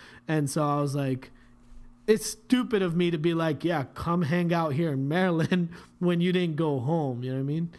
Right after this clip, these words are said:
Um, so all of these things, like, not being, not being able to see, uh, the people you wanna see, not being able to control the situation,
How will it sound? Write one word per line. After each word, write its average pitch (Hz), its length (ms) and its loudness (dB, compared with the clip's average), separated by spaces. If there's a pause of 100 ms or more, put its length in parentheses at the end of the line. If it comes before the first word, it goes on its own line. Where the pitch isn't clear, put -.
(480)
Um, 135 540 0 (520)
so 190 340 0
all 214 280 2
of 208 120 2
these 202 220 2
things, 185 320 0
like, 139 160 -2
not 165 320 0
being, 175 460 0
not 160 260 -2
being 165 160 2
able 156 200 0
to 143 100 0
see, 160 400 0
uh, 156 80 -4 (120)
the 147 140 -4
people 151 460 -2
you 139 160 -2
wanna 147 240 -2
see, 143 480 0 (340)
not 160 220 2
being 170 180 2
able 151 140 0
to 143 80 0
control 151 340 -2
the 139 80 -2
situation, 151 1000 -2